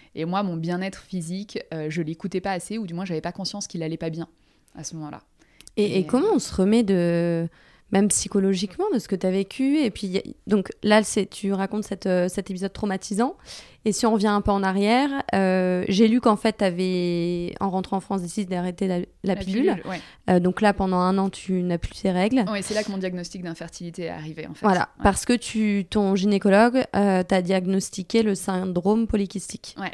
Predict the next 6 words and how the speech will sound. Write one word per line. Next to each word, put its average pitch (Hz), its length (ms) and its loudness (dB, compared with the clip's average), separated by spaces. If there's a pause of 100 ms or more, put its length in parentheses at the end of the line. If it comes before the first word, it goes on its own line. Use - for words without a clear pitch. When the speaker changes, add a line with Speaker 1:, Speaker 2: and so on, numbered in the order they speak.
Speaker 1:
le 185 60 -12
syndrome 202 360 -4
des 185 160 -6
ovaires 185 220 -8
polykystiques. 190 840 -12 (560)
Euh, 170 560 -6